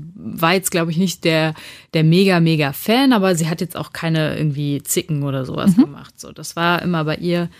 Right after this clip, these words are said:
Speaker 1: echt, äh, entspannt, bis halt dieser eine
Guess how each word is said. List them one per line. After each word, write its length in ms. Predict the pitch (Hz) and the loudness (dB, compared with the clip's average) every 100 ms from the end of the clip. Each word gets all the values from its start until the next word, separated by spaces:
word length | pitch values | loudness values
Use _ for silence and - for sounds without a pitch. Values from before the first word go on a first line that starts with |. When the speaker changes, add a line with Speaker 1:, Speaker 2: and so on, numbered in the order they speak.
| - _ - | -20 _ -6
Speaker 1:
echt, 260 | 170 - - | -4 -4 -4
äh, 220 | 170 170 | -4 -2
entspannt, 560 | 170 160 - 214 226 | -4 -4 0 2 2
bis 180 | 208 208 | 0 0
halt 180 | 190 175 | -2 -2
dieser 280 | 180 170 - | -2 -2 -2
eine 500 | 151 160 160 160 | -2 -2 -2 -2